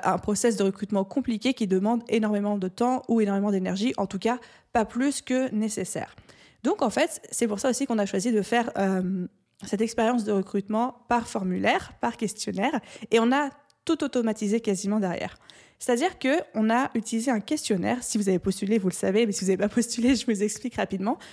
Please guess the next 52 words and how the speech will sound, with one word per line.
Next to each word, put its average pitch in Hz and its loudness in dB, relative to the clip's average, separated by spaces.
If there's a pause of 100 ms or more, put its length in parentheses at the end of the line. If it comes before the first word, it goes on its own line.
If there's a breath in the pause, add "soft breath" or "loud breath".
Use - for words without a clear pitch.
(120)
dans 220 4
lequel, 285 2
en 233 2
fait, 294 2
on 214 0
posait 247 2
des 240 0
questions 214 0
aux 185 0
gens, 247 2
un 277 4
petit - -6
peu 262 0
comme 226 0
un 196 2
Google 214 0
Form, 214 0
mais 170 -4
en 160 -6 (240)
beaucoup 302 2
plus 233 -4
joli, 226 2
beaucoup 220 -2
plus 233 -4
interactif. 190 -4 (400 loud breath)
Et 247 2
il 240 4
y 262 6
avait 311 4
quand 269 2
même 311 2 (200)
pas 220 4
mal 262 4
de 233 4
questions. 208 0
Je 190 -6
crois 233 -2
qu'il 226 0
y - 0
avait 196 2
une 196 0
v-, 180 -6
entre 214 -2
vingt 220 0
et 240 0
trente 254 -6
questions, 247 -4 (1080 soft breath)
dont 208 2
certaines 247 0
qui 262 -4
nécessitaient 208 -2
vraiment 214 0